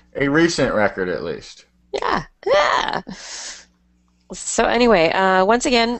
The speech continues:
Speaker 2: I'm going simplified on technology, so we have no music. So, uh,
Speaker 1: What?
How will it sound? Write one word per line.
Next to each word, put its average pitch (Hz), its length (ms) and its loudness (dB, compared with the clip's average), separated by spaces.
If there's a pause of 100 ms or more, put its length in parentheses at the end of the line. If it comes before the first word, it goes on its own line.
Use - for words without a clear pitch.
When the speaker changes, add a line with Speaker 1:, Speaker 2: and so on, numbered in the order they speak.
(120)
Speaker 2:
I'm 185 300 -2 (100)
going 185 280 0
simplified 185 1000 -2
on 170 400 -2
technology, 165 680 -4
so 165 300 -2
we 165 140 -8
have 160 240 -4
no 160 400 0 (420)
music. 156 540 -6 (960)
So, 147 320 -10 (160)
uh, - 200 -18 (280)
Speaker 1:
What? 330 520 2